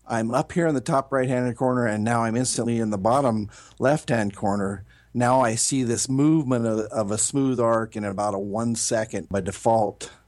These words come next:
time period. So it kinda moves over to the left and then down to the bottom. And so I can actually say, "Oh, yes, I moved left and I went down." Um, where in the past,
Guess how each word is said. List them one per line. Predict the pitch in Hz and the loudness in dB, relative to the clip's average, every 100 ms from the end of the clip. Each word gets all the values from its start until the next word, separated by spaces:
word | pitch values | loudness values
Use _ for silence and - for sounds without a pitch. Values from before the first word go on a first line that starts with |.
| - | -8
time | 156 156 175 | 0 0 0
period. | 143 123 101 95 92 - - - - | -2 -2 -2 -2 -6 -12 -20 -20 -10
So | - 131 120 | -2 0 0
it | 113 - | -2 -4
kinda | 127 123 113 | -2 0 0
moves | 113 135 143 127 | 0 2 0 2
over | 131 135 127 | 4 4 2
to | 127 135 | 0 0
the | 113 107 98 - _ _ | 0 -2 -4 -8 _ _
left | 120 123 127 120 | 0 4 4 0
and | 113 104 | -4 -2
then | 104 98 | -2 -2
down | 101 113 117 | 0 0 0
to | 120 | -2
the | 98 98 90 | -4 -2 2
bottom. | 110 123 98 92 | 4 4 2 -2
And | 92 | -4
so | - 113 | 0 0
I | 113 | 0
can | 131 | 0
actually | 131 127 117 | 0 0 -2
say, | - 131 113 - | 0 0 -2 -4
"Oh, | 202 | -2
yes, | 165 156 151 - | 0 0 -2 -2
I | 127 | 0
moved | 127 165 165 | 2 2 0
left | 143 135 135 | 0 0 0
and | 120 | -2
I | 120 | -2
went | 117 120 107 | 0 -2 -4
down." | 113 90 78 90 - _ _ - | -6 -6 -8 -16 -20 _ _ -10
Um, | 117 107 101 | -6 -4 -4
where | 104 107 | -4 -2
in | 104 | -4
the | |
past, | 101 - 135 120 107 - | -4 0 2 2 0 -8